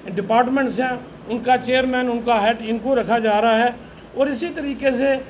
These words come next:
जो urban और rural हमारा जो belt है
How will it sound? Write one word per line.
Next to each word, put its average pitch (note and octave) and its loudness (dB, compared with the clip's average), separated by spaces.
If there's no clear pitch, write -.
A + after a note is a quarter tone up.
जो B3+ 2
urban C4+ 2
और B3+ 0
rural C4+ 0
हमारा A#3 2
जो B3+ -2
belt A3+ 0
है D#3 -2